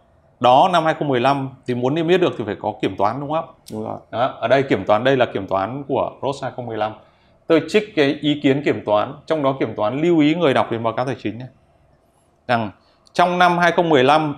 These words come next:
Speaker 1: đơn vị có ủy thác đầu tư cho một số tổ chức cá nhân với số tiền là lên đến ba nghìn ba trăm tỷ cơ,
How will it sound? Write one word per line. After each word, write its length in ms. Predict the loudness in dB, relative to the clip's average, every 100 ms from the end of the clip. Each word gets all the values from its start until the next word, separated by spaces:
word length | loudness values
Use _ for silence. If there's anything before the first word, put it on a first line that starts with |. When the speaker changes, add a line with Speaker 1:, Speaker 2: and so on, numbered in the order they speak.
| _ 0
Speaker 1:
đơn 300 | 2 2 2
vị 220 | 0 0 -8 _ _ _ _ _ _ _ _ -2
có 100 | 2
ủy 320 | 2 2 0
thác 220 | 0 0 2
đầu 220 | 0 0
tư 240 | 0 0 -4 _ _ _ 0
cho 120 | 0
một 120 | 2
số 280 | -2 -2 0 2
tổ 140 | 0 0
chức 140 | -4 0
cá 120 | 0
nhân 260 | 2 0 -2 _ _ _ 2
với 160 | 2
số 200 | 4 2 4
tiền 220 | 2 4
là 80 | 2
lên 200 | 2 0
đến 220 | -4 0
ba 200 | 2 2
nghìn 300 | 2 0 2
ba 160 | 0
trăm 160 | 0 -6
tỷ 180 | -6 -8
cơ, 100 | -10